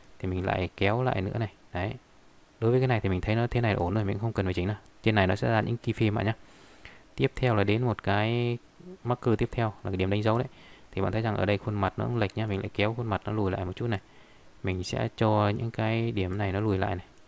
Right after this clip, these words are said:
nó áp sát hơn này. Thì nó sẽ kiểu nó tự nhiên hơn đấy. Đấy, xong đó mình thấy ổn này nè. Thì mình lại kéo đến cái mark cuối này. Các bạn thấy rằng ở đây là nó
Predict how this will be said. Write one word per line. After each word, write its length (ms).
nó 120
áp 100
sát 240
hơn 160
này. 100
Thì 80
nó 220
sẽ 520
kiểu 160
nó 80
tự 140
nhiên 220
hơn 160
đấy. 80
Đấy, 180
xong 200
đó 80
mình 100
thấy 80
ổn 180
này 80
nè. 100
Thì 60
mình 220
lại 500
kéo 180
đến 160
cái 540
mark 360
cuối 200
này. 140
Các 40
bạn 80
thấy 120
rằng 140
ở 80
đây 180
là 120
nó 380